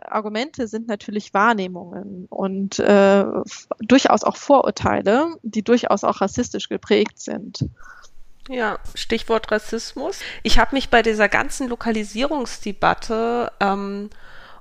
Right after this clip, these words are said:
Speaker 2: oft gefragt, ob es nicht eigentlich um Rassis-, um d-, eigentlich um das Thema Rassismus geht. Also geht es nicht eigentlich um Kritik an einem Hilfssystem,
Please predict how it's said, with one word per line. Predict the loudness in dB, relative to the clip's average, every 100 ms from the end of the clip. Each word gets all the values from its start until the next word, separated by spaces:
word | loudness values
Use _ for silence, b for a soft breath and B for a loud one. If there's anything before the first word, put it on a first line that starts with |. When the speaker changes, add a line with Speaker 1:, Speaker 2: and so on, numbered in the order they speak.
| 2
Speaker 2:
oft | 4 4 -2 -8
gefragt, | -8 0 2 2 0
ob | -6 -6
es | -8
nicht | -8 -4 0
eigentlich | 0 0 -4 -8
um | -8
Rassis-, | -4 -4 -4 -6 -6
um | -8 -8
d-, | -8 -4
eigentlich | -4 -4 -6
um |
das | -10
Thema | -6 -4 -4
Rassismus | -4 -6 -6 -6 -8 -8 -6
geht. | -4 -4
Also | -6
geht | -8 -8
es | -6
nicht | -8 -2
eigentlich | 0 0 -2 -4 -6 -6
um | -6 -4 -6 -8 -12 -16 -20 -20 -20 -16 -14 B B -10
Kritik | -6 -2 -2 0
an | 0
einem | 2 2 2 0 -4 -6 -8 -8
Hilfssystem, | -2 -2 -2 -6 -8 -8 -4 -4 -4 -8 -10